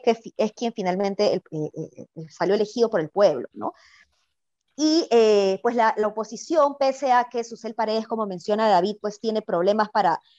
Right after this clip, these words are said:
eh, juntar las firmas suficientes para la interpelación al ministro de, de Trabajo, por otro, eh, perdón, del Transportes, por otro lado, <clears throat> tenemos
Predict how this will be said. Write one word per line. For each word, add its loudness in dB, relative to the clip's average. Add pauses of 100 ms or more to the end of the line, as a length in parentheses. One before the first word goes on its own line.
(220)
eh, -2
juntar -2
las 0
firmas -2
suficientes 0
para 2
la -2
interpelación -4
al -2
ministro -2
de, 2 (640)
de 2
Trabajo, 4
por 4
otro, -2
eh, -4
perdón, 2
del -4
Transportes, -2 (340)
por 0
otro -2
lado, 4 (100)
<clears throat> -12
tenemos -2